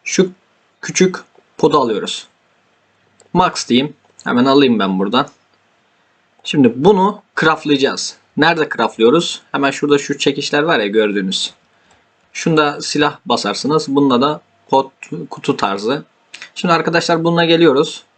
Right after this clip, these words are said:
Yani bir üst modele craftlayacağım. <clears throat> Craftlıyorum. Tamam, dört yüz yetmiş altıya beş yüz yirmi üç. Yani yarı yarıya bize ortalama şey veriyor. Tekini markette satabilmemiz için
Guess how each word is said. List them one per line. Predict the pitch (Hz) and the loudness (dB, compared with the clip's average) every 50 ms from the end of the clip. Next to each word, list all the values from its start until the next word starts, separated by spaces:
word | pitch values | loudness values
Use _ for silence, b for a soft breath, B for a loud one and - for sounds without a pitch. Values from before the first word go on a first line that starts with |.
| _ | _
Yani | 151 139 123 135 143 170 - - | -4 -2 0 -2 -2 -4 -6 0
bir | 151 160 165 | 4 4 4
üst | 156 - - | 4 4 2
modele | 139 135 127 123 135 139 147 147 147 - | 2 2 2 4 4 2 2 0 0 -2
craftlayacağım. | 135 120 120 - - 107 104 120 135 151 156 - _ _ _ _ _ _ _ | -2 -2 -2 -4 -4 -2 0 0 -2 -2 -4 -10 _ _ _ _ _ _ _
<clears throat> | - - - _ _ - - 143 120 - - _ _ _ _ _ _ _ - - - - - | -10 -10 -10 _ _ -4 -2 -2 -2 -4 -10 _ _ _ _ _ _ _ -20 -20 -14 -4 -2
Craftlıyorum. | 147 147 147 - - 160 143 117 120 123 - - _ _ _ _ _ b b b b b b b b b _ | 0 0 0 -2 0 0 2 2 2 0 -4 -8 _ _ _ _ _ b b b b b b b b b _
Tamam, | - 156 139 123 123 | 0 2 2 2 2
dört | 143 143 - | 0 0 -2
yüz | 139 131 | 0 0
yetmiş | 143 143 139 143 - - | 2 0 0 -2 -2 -2
altıya | 131 127 - 151 143 135 | -2 0 0 0 2 2
beş | 135 127 - - | 0 0 0 0
yüz | 127 123 120 | -2 2 4
yirmi | 120 120 120 117 110 | 4 4 4 4 2
üç. | 104 - - - - - _ _ _ _ _ | 0 -2 -6 -10 -12 -16 _ _ _ _ _
Yani | - 160 139 131 123 143 143 | -2 -2 -2 -4 -4 0 2
yarı | 160 180 196 | 2 2 4
yarıya | 226 214 196 175 160 160 175 196 202 196 175 | 4 2 2 2 0 -2 -2 -2 -4 -4 0
bize | 180 185 170 165 165 180 233 240 - _ _ _ _ _ _ _ _ _ _ _ | 2 4 4 4 4 2 0 -6 -10 _ _ _ _ _ _ _ _ _ _ _
ortalama | 151 156 160 156 - 160 160 156 165 175 190 208 208 - _ _ | 2 2 2 2 2 0 -2 0 0 0 0 0 -4 -10 _ _
şey | - - - 160 156 | -2 2 4 4 6
veriyor. | 147 123 117 113 110 107 104 - _ _ | 4 4 4 2 2 0 -2 -6 _ _
Tekini | - 160 151 - 156 147 | 0 0 0 2 0 2
markette | 147 151 156 147 151 156 147 - 160 | 2 2 2 2 0 -2 -2 0 -2
satabilmemiz | 147 - 151 143 - 131 117 120 117 117 117 117 120 127 127 | -2 0 -2 -2 -2 0 0 2 2 2 2 2 2 0 0
için | 127 120 - - 180 175 175 | -2 -2 0 0 -2 -2 -2